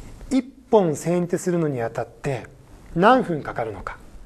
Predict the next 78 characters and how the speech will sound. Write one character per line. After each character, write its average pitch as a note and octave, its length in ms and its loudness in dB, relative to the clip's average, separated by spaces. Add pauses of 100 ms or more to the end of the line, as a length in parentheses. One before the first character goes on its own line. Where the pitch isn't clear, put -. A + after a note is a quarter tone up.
(360)
こ G#3+ 120 6
う - 20 6
い A3 40 4
っ - 20 -4
た A3+ 100 4
こ A#3+ 100 2
と B3 120 4
も D3 340 0
し - 160 -10
っ - 40 -20
か F#3 100 4
り B2+ 120 -2 (160)
学 B2 220 -2
ん B2 60 -4
で A#2 60 -4
い - 20 -16
き - 80 -12
た A#2 100 -2
い A2 40 -8
と A2+ 100 -8
思 G#2+ 100 -4
い G#2+ 40 -6
ま G#2 100 -10
す。 - 160 -12 (420)
こ D3+ 80 0
れ C#3+ 80 2
綺 B3 140 4
麗 G#3 80 6
で C3 100 0
し - 100 -4
ょ。 - 40 -6 (360)
こ F#3+ 80 0
れ D#3+ 40 4
全 B3 240 8
部 G3+ 40 6
私 D#3 280 4
が C#3 100 4
こ D3+ 80 0
う - 0 -
や - 40 2
っ - 20 0
て D3 60 -4
綺 G3+ 160 0
麗 G3 200 2
に D3 160 -4 (460)
剪 - 200 8
定 D#3 120 2
し - 60 -4
て C#3+ 100 0
る A#2 60 -6
ん G2+ 40 -12
で - 60 -16
す。 - 160 -18 (580)
う D3 140 0
ま G3 120 4
い G3 80 4
な C#3 160 0
と B2 120 -8
思 G2+ 120 -6
い G2+ 40 -6
な F#2+ 100 -8
が - 80 -8
ら、 - 160 -12
う C3+ 60 -6
ま F3+ 140 4
い - 40 -4
で G3+ 60 -8
す - 120 -16
ね。 - 140 -16 (500)
う B2 40 -8
ま A#2 100 -4
い。 - 80 -16 (2750)
こ - 160 0
れ F#3 100 8
も G#3 380 6 (540)
す - 120 -8
ご G3+ 140 4
く F3+ 340 -4